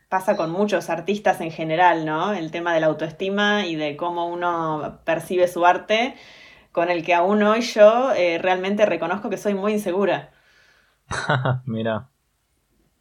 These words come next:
Speaker 2: Y eso que tenés unos
Speaker 1: Eh,
Speaker 2: cuantos libros publicados ya, pero bueno, ya vamos,
Speaker 1: sí,
Speaker 2: ya vamos a
Speaker 1: bueno, y
Speaker 2: llegar a
Speaker 1: eso,
Speaker 2: eso.
Speaker 1: eso gracias a, a Mauri, eh, Mauri, mi marido.
Speaker 2: Es un
Speaker 1: Eh,
Speaker 2: genio,
Speaker 1: le de-,
Speaker 2: es un
Speaker 1: le
Speaker 2: genio.
Speaker 1: debo
Speaker 2: <laughs>
Speaker 1: realmente el desarrollo de esta historia porque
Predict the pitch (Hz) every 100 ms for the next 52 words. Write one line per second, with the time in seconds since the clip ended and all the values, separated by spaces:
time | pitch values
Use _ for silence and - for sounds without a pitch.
0 | _ - 127 127 135 131 143 143 135 123
1 | 135 113 110 104 143 120 98 101 92 104
2 | 101 95 - - 117 233 240 226 233 240
3 | 214 208 247 320 277 247 - 254 214 214
4 | 220 208 196 180 165 196 214 226 220 277
5 | 311 180 180 175 175 180 170 160 185 247
6 | 285 311 - - - - - 196 196 185
7 | 180 - 185 190 202 208 202 190 202 247
8 | 262 262 233 226 226 226 247 262 269 269
9 | - 185 180 175 185 190 190 226 233 214
10 | - 202 208 214 - 214 247 240 190 190
11 | 175 170